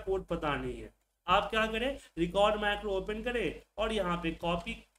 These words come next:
सॉरी paste हो गया, Copy paste हो गया, दोनों हो गया, Copy कर ले तो क्या होगा, आप stop करें, यहाँ पे macro two में जाके देखें, यहाँ आपके सामने किस, यहाँ पे, अ, selection dot copy का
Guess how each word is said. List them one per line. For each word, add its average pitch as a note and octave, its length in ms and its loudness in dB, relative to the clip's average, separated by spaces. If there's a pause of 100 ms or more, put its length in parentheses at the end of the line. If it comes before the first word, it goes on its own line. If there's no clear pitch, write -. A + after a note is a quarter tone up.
(480)
सॉरी - 580 -14
paste E3 340 -4
हो B2+ 60 -6
गया, B2 120 -8
Copy E3+ 300 -4
paste - 240 -12
हो D#3+ 60 -2
गया, D3+ 80 -4
दोनों D3+ 260 -2
हो - 100 -8
गया, A#2 180 -14 (440)
Copy G3 300 4
कर G3 200 0
ले F3 140 2 (360)
तो A3+ 100 -2
क्या A3+ 180 0
होगा, A#3+ 240 4 (420)
आप F3 200 0
stop G3+ 420 2
करें, - 300 -2 (220)
यहाँ E3 320 4
पे G3 220 -4 (840)
macro E3 340 2
two G#3 200 -6
में G#3+ 120 -2
जाके G3+ 320 0
देखें, G#3 320 -6 (320)
यहाँ E3 260 2
आपके D#3+ 220 -4
सामने F3 440 -2 (480)
किस, E3 200 0
यहाँ E3 380 2 (100)
पे, E3+ 200 2
अ, C3+ 260 0
selection F#3 500 0
dot D#3+ 380 0
copy - 340 -2
का D3+ 160 0